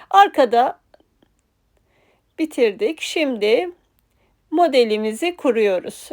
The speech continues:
Ön taraftayız. İlk ilmeğimi örmeden aldım. İki tane ters ilmeğim var. Bakın bu iki düzden sonraki ters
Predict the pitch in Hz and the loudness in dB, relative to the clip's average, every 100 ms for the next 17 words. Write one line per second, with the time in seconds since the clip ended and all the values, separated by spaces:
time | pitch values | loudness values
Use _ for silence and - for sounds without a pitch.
0 | - 294 262 - 208 165 170 - 156 185 | 2 4 4 -2 -2 -2 -6 -8 -6 -2
1 | 311 359 - - _ _ _ _ _ _ | -2 -4 -10 -20 _ _ _ _ _ _
2 | _ _ _ _ _ _ _ _ _ _ | _ _ _ _ _ _ _ _ _ _
3 | _ _ _ _ 698 403 359 - 254 220 | _ _ _ _ -2 0 0 -2 -4 -4
4 | 196 190 190 220 311 - - 220 196 165 | -4 -4 -4 -2 -4 -2 -4 -2 -4 -6
5 | 165 240 277 226 170 151 - - _ _ | -6 -4 -4 -4 -4 -6 -12 -18 _ _
6 | _ - 349 359 - 254 196 180 214 269 | _ -10 -4 -4 0 0 0 -2 -4 0
7 | 277 277 285 240 202 - - 165 160 170 | 0 0 -2 -2 -2 -6 -10 -8 -8 -10
8 | - - 107 127 277 302 - _ _ _ | -14 -14 -6 -2 -2 -4 -12 _ _ _
9 | _ _ _ _ _ _ _ _ - - | _ _ _ _ _ _ _ _ -8 -8
10 | - 262 254 349 349 - 320 - - 381 | -4 -6 -4 -4 -4 -6 -10 -6 0 0
11 | 233 254 262 240 - 294 302 294 - - | 0 -2 -4 -2 2 4 2 -4 -6 2
12 | 285 320 269 226 - - 208 226 320 _ | 4 6 4 2 -4 -6 0 0 -2 _
13 | _ _ _ 320 311 320 | _ _ _ 0 0 0